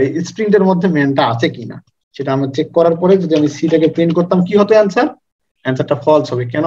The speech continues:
false হবে answer? কারণ এই যে ছোট হাতের এম দিয়েছি, ছোট হাতের ম্যান কিন্তু এখানে নেই। ম্যানের এমটা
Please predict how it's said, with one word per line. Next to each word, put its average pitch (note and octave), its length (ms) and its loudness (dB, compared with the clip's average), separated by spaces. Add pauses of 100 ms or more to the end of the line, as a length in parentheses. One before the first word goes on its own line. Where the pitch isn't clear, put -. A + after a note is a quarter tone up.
false E3 220 0
হবে F3 140 2
answer? F3+ 280 2 (340)
কারণ D3+ 160 -2
এই D3+ 80 0
যে C3 100 -6
ছোট F3+ 120 -4 (100)
হাতের F#3 200 2 (140)
এম C#3+ 160 -2
দিয়েছি, B2 280 -4
ছোট D3 100 0 (100)
হাতের F3 200 2 (100)
ম্যান C#3+ 140 2 (100)
কিন্তু C#3 200 -4
এখানে C3 180 -4 (100)
নেই। F3+ 140 2 (680)
ম্যানের D#3+ 280 2 (240)
এমটা E3 200 -2